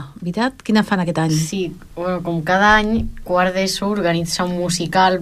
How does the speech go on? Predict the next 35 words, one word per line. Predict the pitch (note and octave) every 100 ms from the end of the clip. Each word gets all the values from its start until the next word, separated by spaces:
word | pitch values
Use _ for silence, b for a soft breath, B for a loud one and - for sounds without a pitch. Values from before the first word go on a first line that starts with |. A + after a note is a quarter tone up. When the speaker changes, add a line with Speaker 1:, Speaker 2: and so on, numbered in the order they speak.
| F3
Speaker 2:
per | E3 E3+
ells, | G3 A#3 D#4+ - - B B B B B B B - -
que | F#3+
ho | F3+
treballen | F3 F3+ F3+
tot, | F#3 F3
la | E3
tecnologia | D#3+ D#3+ D#3 D3 D3+ D#3 G#3 G#3+ G#3+ A#3 A#3
i |
moltes | F3 E3 E3 D#3+
coses. | - D3+ D#3 D#3+ F#3 -
L'any | E3+ E3+
passat | E3+ F3+ F3
va | F3 E3+
ser | - F#3 F#3+
Els | - D3+ D3+ D3+
Miserables | D#3 E3 F#3 G#3 A3 A3+
i | E3
aquest | D#3+ D#3
any | E3 F3+
és |
El | E3
Rei | D#3+ E3
León, | E3 F3+ G3+ A#3+ - - b b b b b b b -
que | G3 F3+ E3+
demà | E3+ F3+ F#3
és | F3+
la | F#3
primera | F#3 F3+ F3+ F3+ E3+ E3+
obra | E3+ F3
que | F3+
fan, | A3+ A#3+ D4 - _ _ _ _ -
els | F3 E3+ E3 D#3
dies | G3 F#3 E3
vuit, | F3 G#3+ G#3